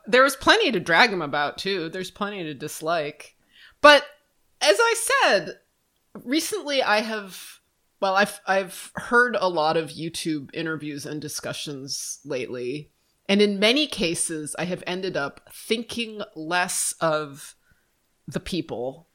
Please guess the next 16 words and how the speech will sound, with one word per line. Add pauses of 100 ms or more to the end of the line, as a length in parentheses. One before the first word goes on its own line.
(680)
in
these
conversations
than
I
did
before. (1300)
And
paradoxically,
also
thinking
more
of
them. (1120)
Because
their,